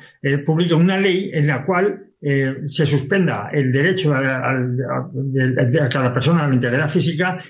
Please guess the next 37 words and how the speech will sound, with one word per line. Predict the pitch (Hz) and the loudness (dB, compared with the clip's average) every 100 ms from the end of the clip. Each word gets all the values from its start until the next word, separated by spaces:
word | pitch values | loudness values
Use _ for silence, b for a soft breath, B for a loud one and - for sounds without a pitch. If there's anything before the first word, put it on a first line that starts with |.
| - | 0
en | 147 | 2
beneficio | 147 127 147 170 | 2 2 2 2
de | 160 | 0
la | 165 | 0
comunidad | 170 175 165 170 170 | 2 4 2 2 2
y | 156 | 4
le | 147 | 4
obliguen | 131 175 170 131 | 4 0 2 0
a, | 110 110 - b b _ - | -2 -6 -16 b b _ -4
a, | 131 | -2
a, | 139 135 123 | -2 0 0
a | |
ser | 123 147 127 147 | 0 -2 0 2
vacunado, | 135 131 139 165 135 | 2 2 2 2 0
quiera | 139 131 | 0 2
o | |
no | 117 | 2
quiera. | 175 139 - B B | 0 0 -4 B B
Pero | 151 143 | 0 2
en | 131 | 2
principio | 123 190 240 240 - 160 | 2 2 2 0 0 0
nadie | 170 208 220 214 | 2 2 0 -2
está | - 180 190 | -4 0 0
obligado | 156 139 160 185 185 | 2 2 2 0 0
a | 113 | -4
vacunarse. | 110 98 98 85 - - - | -2 -2 -2 -4 -8 -6 0
<clears throat> | 220 - - - _ _ - B B B B B | 2 0 -2 -14 _ _ -20 B B B B B
Si | 233 | 0
hay | 262 262 | 4 6
una | 240 - | 4 2
persona | - 208 208 | 0 2 0
que | - 147 | 0 0
no | 147 151 185 | 2 2 4
está | 170 - 185 | 2 0 0
en | 165 | 0
condiciones, | 151 139 135 175 151 - - | 0 0 2 0 0 -4 -4
eh, | 135 | -2